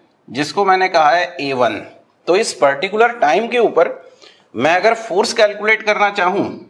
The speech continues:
तो फोर्स एफ़ वन equal to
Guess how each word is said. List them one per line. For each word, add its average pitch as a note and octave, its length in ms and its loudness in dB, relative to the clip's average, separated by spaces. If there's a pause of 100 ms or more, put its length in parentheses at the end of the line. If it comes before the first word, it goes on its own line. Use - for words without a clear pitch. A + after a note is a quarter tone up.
(1080)
तो F3 120 2
फोर्स G3+ 580 0 (140)
एफ़ D3 280 -4
वन A3+ 200 2
equal F#3+ 400 -2
to F3+ 120 2